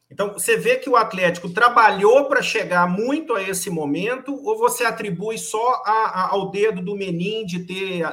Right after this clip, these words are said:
é, colocado o dinheiro? Você acha que isso aconteceria em outro momento com o Atlético? Porque, por exemplo, no ano, no ano passado, o Atlético passou por um momento de muita dificuldade.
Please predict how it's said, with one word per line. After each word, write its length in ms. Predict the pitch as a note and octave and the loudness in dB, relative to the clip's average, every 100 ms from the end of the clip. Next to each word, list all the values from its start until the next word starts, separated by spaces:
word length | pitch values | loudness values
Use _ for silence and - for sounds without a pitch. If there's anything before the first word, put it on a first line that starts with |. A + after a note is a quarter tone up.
| - - | -8 -6
é, 160 | D#3 | -6
colocado 520 | - E3+ D#3+ G#3 G#3+ | -4 -4 0 2 2
o 60 | G#3 | 0
dinheiro? 720 | E3 E3+ F3+ G3+ G3 F#3+ F#3+ - _ | -6 -6 -4 -4 -4 -8 -14 -20 _
Você 140 | - | -2
acha 240 | A3 - A3+ | -2 -2 -6
que 160 | A#3 | -8
isso 160 | B3 A#3+ | -6 -4
aconteceria 760 | A3+ A#3 A3+ - G3+ G#3 A3+ | -2 -2 -2 0 -2 -2 -6
em 120 | G3 | -6
outro 200 | F#3+ G3 | -4 -4
momento 380 | F3+ F3 E3 D#3+ | -4 -4 -4 -6
com 80 | D#3+ | -6
o 40 | |
Atlético? 420 | D3+ E3+ G3 G3 G3 | -6 -4 -6 -8 -10
Porque, 240 | F3 G3 | -10 -8
por 160 | G3+ G3 | -4 -4
exemplo, 360 | D3+ D#3+ - _ _ _ _ _ _ - | -4 -6 -6 _ _ _ _ _ _ -14
no 140 | C3 E3 | -2 0
ano, 300 | G3 G#3+ G#3 | 2 0 0
no 100 | E3+ | 0
ano 140 | G3+ | 0
passado, 440 | G#3 F#3+ - G#3 A3 | 2 0 2 2 2
o 20 | |
Atlético 520 | A3 G3+ G#3+ G#3+ A3 G#3+ | 0 -2 -4 -6 -8 -2
passou 280 | G#3+ A3+ | -2 -2
por 120 | A3+ A#3+ | -4 -2
um 20 | |
momento 260 | B3 B3 | 0 -2
de 60 | A#3 | -2
muita 220 | A#3+ C#4 | -10 -10
dificuldade. 640 | - C#4+ C#4+ A3 G#3+ C3 | -12 -12 -4 0 0 -2